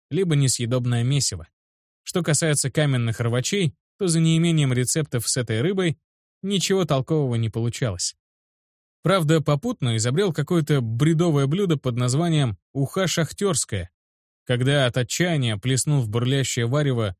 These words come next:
с подгоревшим рвачом и чечевицей рюмку эльфийского бренди, плюс один к силе, минус один от силы. Как такое вообще возможно, я не представлял, но, похоже,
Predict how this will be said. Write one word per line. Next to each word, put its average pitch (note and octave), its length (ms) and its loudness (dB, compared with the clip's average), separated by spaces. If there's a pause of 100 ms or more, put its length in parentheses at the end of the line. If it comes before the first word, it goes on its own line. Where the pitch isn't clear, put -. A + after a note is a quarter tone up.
(140)
с - 120 -6
подгоревшим B2+ 680 0
рвачом A#2+ 520 -2 (120)
и A2+ 80 -4
чечевицей C#3 760 -2 (180)
рюмку E3+ 320 -2
эльфийского C#3+ 540 0
бренди, A2+ 440 -2 (380)
плюс F#3 280 0
один D#3+ 280 2
к - 60 -4
силе, E3+ 400 0 (260)
минус D3+ 320 0
один B2+ 280 -2
от G#2+ 100 -4
силы. F#2 320 -6 (840)
Как G3+ 200 0
такое F#3 280 2
вообще E3 360 2
возможно, C#3+ 680 0
я C3+ 200 0
не C#3+ 100 4
представлял, D3 640 0
но, G#2 200 -4
похоже, C3+ 600 0